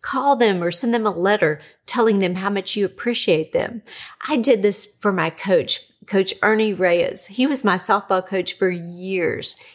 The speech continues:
He made such a profound impact on my life. And a few years ago, I found him, I called him,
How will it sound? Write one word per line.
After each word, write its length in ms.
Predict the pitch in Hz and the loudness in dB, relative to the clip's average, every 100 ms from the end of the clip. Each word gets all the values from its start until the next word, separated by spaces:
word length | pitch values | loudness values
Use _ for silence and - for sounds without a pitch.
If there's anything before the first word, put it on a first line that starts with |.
| _ | _
He 160 | - 233 | 0 2
made 300 | 196 175 175 | 2 0 2
such 520 | - - 254 262 - | 2 4 2 0 -2
a 60 | |
profound 640 | - - 226 - 208 185 165 | -6 -4 -4 -2 -2 0 0
impact 500 | 180 180 175 165 - | -2 -4 -6 -6 -4
on 120 | 165 | -4
my 120 | 165 | -4
life. 420 | 170 - - - _ _ _ | -2 -2 -2 -8 _ _ _
And 80 | - | -2
a 60 | 180 | -2
few 160 | 180 | 2
years 300 | 208 208 202 | 2 2 2
ago, 320 | 202 180 190 175 | 2 4 4 2
I 120 | 156 | 0
found 420 | 151 - 185 185 | 0 2 2 2
him, 180 | 190 185 | -4 -4
I 120 | - | -4
called 440 | 147 - 202 185 185 | -6 -2 2 4 4
him, 160 | 185 | 0